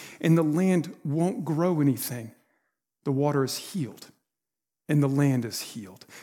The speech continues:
He looks like God in Genesis one and two, taking void and wasteland and turning it into a flowering garden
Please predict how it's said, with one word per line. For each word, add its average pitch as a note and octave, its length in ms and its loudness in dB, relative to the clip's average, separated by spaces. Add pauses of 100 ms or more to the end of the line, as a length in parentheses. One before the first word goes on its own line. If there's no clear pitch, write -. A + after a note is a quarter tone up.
He F#3 160 2
looks F#3 540 0
like F3 400 -4
God C#3+ 440 -2
in C3+ 180 0
Genesis C#3+ 560 0
one C#3+ 220 2
and C#3 160 2
two, B2 360 -6 (300)
taking E3 480 0 (220)
void F3 600 2
and C#3 280 0
wasteland C3 640 -2
and C#3 160 -4
turning E3+ 360 0
it C#3 140 0
into - 180 -6
a A#2 60 -10
flowering E3+ 800 0
garden A#2+ 440 -4